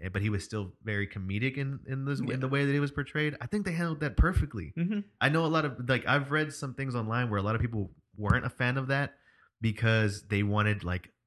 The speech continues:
Speaker 1: a more serious take on, like, mental health and shit. I'm like, "Hey, you have, like, you wanna talk about mental health, like, you have Iron Man films that you can go and talk about mental health."
Speaker 2: Yeah.
Speaker 1: 'Cause he's, like, in the
Speaker 2: Yeah.
Speaker 1: Iron Man film, that's more of a mental, like,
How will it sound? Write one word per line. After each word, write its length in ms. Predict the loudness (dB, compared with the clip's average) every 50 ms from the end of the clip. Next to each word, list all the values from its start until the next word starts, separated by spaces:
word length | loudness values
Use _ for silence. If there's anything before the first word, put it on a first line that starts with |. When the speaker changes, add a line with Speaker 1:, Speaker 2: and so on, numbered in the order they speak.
| _ _ -8
Speaker 1:
a 80 | -6
more 220 | -4 0 0 0 -2
serious 500 | -2 -4 -2 0 0 2 2 0 0 -2
take 320 | -4 -2 0 0 0 -2
on, 80 | -4 -4
like, 180 | -2 -4 -2
mental 360 | 0 0 0 0 0 -2 -2
health 360 | 0 2 2 4 4 4 2 0
and 120 | -2 -2
shit. 200 | 0 0 -2 0 0
I'm 80 | -2 -2
like, 160 | -2 -2 2
"Hey, 320 | 2 4 4 4 0 -4 -12 -20 -20 _ _ _ _ _ _ _ _ _ -6
you 140 | -2 -2 0
have, 540 | 2 4 4 4 4 4 2 0 -2 0
like, 360 | 2 2 4 4 2 0 -8 -18 _ _ _ _
you 100 | -2 2
wanna 140 | 2 4 4
talk 80 | 4 2
about 120 | 4 4
mental 220 | 4 2 4 4 2
health, 400 | 4 4 4 4 4 0 -2 -6 -4
like, 320 | -2 0 0 0 -2 -8 -6
you 140 | 0 0 2
have 480 | 4 6 6 6 6 4 2 0 -4 -2 4
Iron 260 | 4 6 6 6 4
Man 180 | 4 2 2 2
films 340 | 2 2 2 2 2 0 -2
that 120 | -2 -2
you 80 | -2 -2
can 120 | 0 0
go 120 | 0 0
and 80 | 2 2
talk 120 | 2 0 0
about 160 | 0 0 0
mental 240 | 0 -2 -2 -4 -4
health." 280 | -2 0 2 2 0
Speaker 2:
Yeah. 40 | -2 -4 -6 -2
Speaker 1:
'Cause 160 | 0 0 0 4
he's, 300 | 4 4 4 2 2 2
like, 280 | 2 2 0 -2 -10 -18 _ -6
in 100 | 0 2
the 60 | 4
Speaker 2:
Yeah. 80 | 4
Speaker 1:
Iron 180 | 6 6 4 4
Man 220 | 4 4 4 2
film, 420 | 2 2 2 4 4 2 0 -2 -6 -10 -20 _
that's 220 | 2 2 2 2 0
more 220 | -2 0 2 2
of 100 | 2 2
a 60 | 0
mental, 460 | 0 2 2 0 0 0 0 -2 0 2
like, 340 | 2 2 0 -2 -4 -10